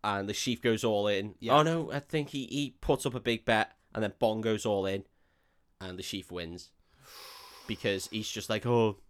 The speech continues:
Speaker 1: did you think you figured out my tell, you fucking soft twat?" And he's just like, "Shit." So he's been bemold.
Speaker 2: Oh, stinker.
Speaker 1: And then Vesper comes outside, and he's just like,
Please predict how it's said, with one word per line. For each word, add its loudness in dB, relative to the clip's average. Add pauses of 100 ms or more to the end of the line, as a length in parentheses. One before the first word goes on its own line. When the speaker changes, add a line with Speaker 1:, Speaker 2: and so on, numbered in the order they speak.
(140)
Speaker 1:
did -10
you -2
think -2
you 0
figured 2
out 4
my 6
tell, 4
you 2
fucking -4
soft -2
twat?" -2
And -8
he's -8
just -12
like, -8 (760)
"Shit." -10
So -12
he's -10
been -10
bemold. -6 (220)
Speaker 2:
Oh, -14
stinker. -14
Speaker 1:
And 0
then 0
Vesper -4
comes -2
outside, 2 (260)
and -4
he's -6
just -8
like, -6